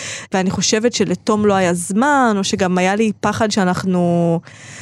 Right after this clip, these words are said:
נביא דברים קרובים מדי, או שזה יהפוך להיות, אה,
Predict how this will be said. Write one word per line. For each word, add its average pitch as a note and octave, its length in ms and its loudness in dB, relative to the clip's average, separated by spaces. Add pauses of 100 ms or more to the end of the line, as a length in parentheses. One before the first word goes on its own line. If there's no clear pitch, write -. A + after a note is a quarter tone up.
(300)
נביא G3+ 500 2
דברים G3+ 440 2
קרובים F#3+ 420 2
מדי, F#3+ 800 2 (100)
או G3 120 0
שזה F#3+ 400 0 (360)
יהפוך F#3 340 0
להיות, G3+ 320 2
אה, F3+ 280 4